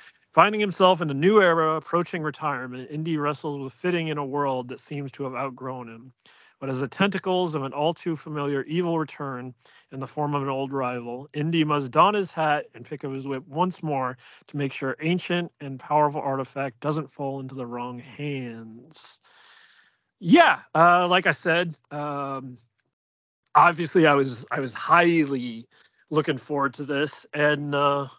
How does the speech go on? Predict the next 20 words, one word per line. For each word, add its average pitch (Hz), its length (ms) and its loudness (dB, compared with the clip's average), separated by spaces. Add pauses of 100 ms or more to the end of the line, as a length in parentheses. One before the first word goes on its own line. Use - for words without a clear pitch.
(280)
I, 147 280 4
overall 185 580 6
I 190 100 6
felt 147 280 -2
like, 147 360 -4
uh, 135 420 0
you 139 140 -8
know, 139 320 -8
it, 151 180 -6 (720)
it 170 80 4
really, 190 640 6
uh, 208 340 2 (800)
delivered. 180 640 4
Obviously, 170 560 4
Harrison 147 380 0
Ford 139 260 -4
back 139 260 -6
as 139 180 -6
Indiana 143 380 -6
Jones. 135 600 -8